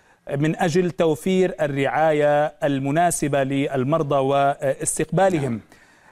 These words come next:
Speaker 1: آه، الشارع المغربي اليوم يتساءل،
Speaker 2: نعم.
Speaker 1: معالي الوزير، هل أنتم مسيطرون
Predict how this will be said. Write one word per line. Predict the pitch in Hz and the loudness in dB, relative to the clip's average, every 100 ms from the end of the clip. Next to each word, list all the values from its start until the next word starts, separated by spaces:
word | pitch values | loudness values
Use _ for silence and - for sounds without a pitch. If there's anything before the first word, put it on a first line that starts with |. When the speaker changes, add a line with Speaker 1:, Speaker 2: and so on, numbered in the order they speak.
| - | -2
Speaker 1:
آه، | 143 143 135 - - - | 0 0 -2 -6 -14 -6
الشارع | 165 - 247 294 262 | -4 0 2 4 2
المغربي | 226 214 220 208 175 | 2 2 2 0 0
اليوم | 170 202 | 2 2
يتساءل، | 185 160 151 180 175 160 147 | 0 -2 0 2 2 0 -2
Speaker 2:
نعم. | 139 | -4
Speaker 1:
معالي | 139 151 165 | -2 -2 0
الوزير، | 143 143 135 180 170 | 0 -2 0 0 2
هل | 185 208 | 0 0
أنتم | 226 214 208 190 | 0 2 2 2
مسيطرون | 185 196 185 175 180 202 226 | 2 2 0 2 2 4 4